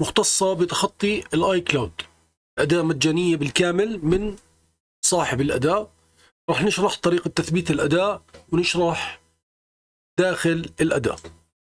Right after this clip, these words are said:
يا ريت بالبداية إذا ما كنت مشترك بالقناة تشترك بالقناة، تفعل زر الجرس حتى يوصلك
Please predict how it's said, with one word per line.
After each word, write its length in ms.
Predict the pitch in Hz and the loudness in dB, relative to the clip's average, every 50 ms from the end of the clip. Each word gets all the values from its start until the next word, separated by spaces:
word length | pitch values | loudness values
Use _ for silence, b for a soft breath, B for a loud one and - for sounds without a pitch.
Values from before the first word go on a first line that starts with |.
| _ _ - | _ _ -6
يا 120 | - 170 214 | 0 0 0
ريت 140 | 220 214 | 0 0
بالبداية 400 | 208 202 170 - 165 220 220 214 | -2 -4 -4 0 0 2 2 2
إذا 120 | 208 196 202 | 0 2 0
ما 80 | 202 | -2
كنت 200 | 175 - - - | -2 -2 -6 -2
مشترك 340 | 190 - - - 196 - - | -2 0 0 0 -2 -2 -2
بالقناة 400 | 190 180 - - 190 196 220 233 | -4 -2 0 0 0 0 0 -2
تشترك 440 | - - - - - 208 - - - | -2 -2 -2 0 0 0 -2 0 -4
بالقناة، 460 | 185 175 - 196 190 170 131 98 - _ _ _ _ _ | -4 0 0 0 2 2 -2 -4 -10 _ _ _ _ _
تفعل 380 | - - 170 123 107 101 101 87 - - - | -2 0 0 0 2 -2 -4 -4 -10 -8 -2
زر 240 | 135 151 165 156 156 | 0 2 2 2 0
الجرس 440 | 139 127 185 202 220 202 - - | 0 0 0 2 2 0 0 -2
حتى 320 | - - 190 180 - - 175 | -2 -2 -4 -4 0 0 0
يوصلك 640 | 170 180 180 165 - 170 170 170 170 165 - - | 2 2 0 0 0 2 2 0 0 -2 -8 -16